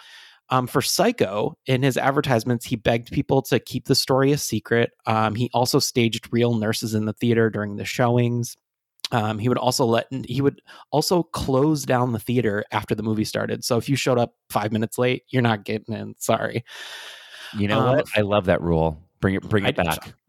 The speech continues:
Speaker 1: I do too, 'cause I cannot stand when you're watching the movie and then all of a sudden you see that
Speaker 2: Ugh.
Speaker 1: bright light from the hallway as
Speaker 2: Hate
Speaker 1: people
Speaker 2: it.
Speaker 1: come in.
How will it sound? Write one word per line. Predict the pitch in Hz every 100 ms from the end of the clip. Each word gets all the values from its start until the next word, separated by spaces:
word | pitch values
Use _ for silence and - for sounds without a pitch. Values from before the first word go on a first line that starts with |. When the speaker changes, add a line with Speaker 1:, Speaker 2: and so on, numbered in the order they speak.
| -
Speaker 1:
I | 117
do | 110
too, | 101 117 107
'cause | - 110
I | 110
cannot | - 127 123 120
stand | - 117 107
when | 107 104
you're | 104 104 117
watching | 110 120 135
the | 123
movie | 113 104 104
and | 104
then | 107
all | 110
of |
a | -
sudden | 110
you | 107
see | 98
that | - -
Speaker 2:
Ugh. |
Speaker 1:
bright | 120 117 -
light | 110 110
from | - 113
the | 110
hallway | - 104 104 104
as | 104 - -
Speaker 2:
Hate | 101 101
Speaker 1:
people | 78
Speaker 2:
it. | -
Speaker 1:
come | - 107
in. | 104 107